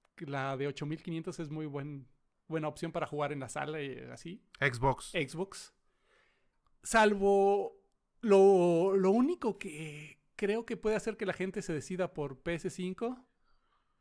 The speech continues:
Speaker 1: son sus exclusivas, que sí tiene buenas y ya como de renombre, los Final Fantasies,
Speaker 2: ¿Qué so-, ah,
Speaker 1: Last
Speaker 2: ¿qué
Speaker 1: of
Speaker 2: so-, qué son
Speaker 1: Us.
Speaker 2: las exclusivas?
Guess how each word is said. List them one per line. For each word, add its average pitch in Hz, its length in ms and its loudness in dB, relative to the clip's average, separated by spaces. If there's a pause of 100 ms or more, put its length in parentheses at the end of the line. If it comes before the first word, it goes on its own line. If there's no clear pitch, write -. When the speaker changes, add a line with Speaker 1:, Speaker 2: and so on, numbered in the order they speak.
Speaker 1:
son 170 200 0
sus 175 140 -2
exclusivas, 165 680 -4
que 160 140 -4
sí 185 120 -4
tiene 185 320 -2
buenas 147 460 -4
y 147 80 -8
ya 143 380 -4
como 139 400 -10
de 139 140 -4
renombre, 135 600 -6
los 135 260 -10
Final 135 300 -6
Fantasies, 131 920 -6
Speaker 2:
¿Qué 160 120 -6
so-, - 200 -10 (220)
ah, 127 140 -6
Speaker 1:
Last 135 220 -2
Speaker 2:
¿qué 160 40 -4
Speaker 1:
of 139 60 -6
Speaker 2:
so-, 143 180 0
qué 139 80 2
son 139 120 4
Speaker 1:
Us. 147 60 0
Speaker 2:
las 151 120 -2
exclusivas? 123 760 -6